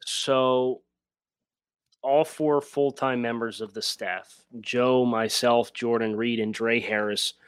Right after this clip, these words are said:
are responsible for regions within the country to specialize in season in those regions and know those players inside out, uh, and do, we did eight weeks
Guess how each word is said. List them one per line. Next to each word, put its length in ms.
are 100
responsible 720
for 460
regions 840
within 440
the 80
country 640
to 260
specialize 1200
in 240
season 580
in 400
those 400
regions 460
and 120
know 200
those 260
players 420
inside 460
out, 300
uh, 140
and 220
do, 420
we 120
did 200
eight 260
weeks 540